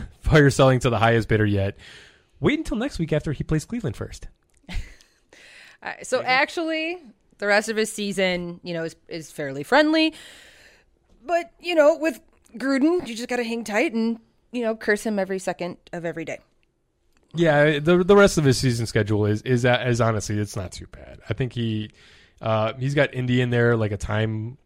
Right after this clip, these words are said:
Speaker 1: or, or, um, he, he's got Indy in there. He's got some other co-, uh, uh, defenses that are a little bit, but it's, he's got Cleveland twice, I think.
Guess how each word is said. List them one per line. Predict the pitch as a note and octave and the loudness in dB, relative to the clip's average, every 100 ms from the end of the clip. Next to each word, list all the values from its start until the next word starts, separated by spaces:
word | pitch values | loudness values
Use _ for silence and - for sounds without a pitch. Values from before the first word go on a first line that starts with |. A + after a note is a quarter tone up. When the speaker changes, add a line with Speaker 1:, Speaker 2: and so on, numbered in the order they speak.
| - | -12
Speaker 1:
or, | A2+ G#2+ | -8 -8
or, | A2+ G#2 G2+ G2 | -8 -8 -8 -10
um, | F#2 F#2 F#2 F2+ - _ _ _ _ _ _ _ _ _ _ - - - | -10 -12 -16 -18 -20 _ _ _ _ _ _ _ _ _ _ -20 -20 -14
he, | C3 A#2 | -12 -10
he's | C3 | -8
got | C#3+ C3 | -6 -4
Indy | C3+ C#3 | -2 -2
in | C3+ | -2
there. | C3 | -4
He's | B2+ | -4
got | C#3+ | -6
some | - D3+ | -6 -6
other | B2+ | -6
co-, | A2+ A2+ A2+ A2+ B2+ - | -6 -8 -8 -10 -16 -18
uh, | A2 | -14
uh, | G2 F2+ E2+ | -14 -16 -14
defenses | A#2 G#2+ A2 - G#2 | -12 -10 -10 -10 -8
that | A2 | -6
are | G#2 | -6
a | |
little | G#2 A#2 | -6 -6
bit, | B2+ C3+ | -8 -10
but | F3+ | -12
it's, | F3+ F#3 F#3+ G3+ - - - - | -12 -14 -18 -20 -20 -20 -20 -10
he's | F3+ | -4
got | A3+ | -2
Cleveland | - F#3+ F#3 F3 | 0 2 2 2
twice, | E3+ F3+ E3+ | 2 0 -6
I | |
think. | F3 F3+ F3 | -8 -10 -12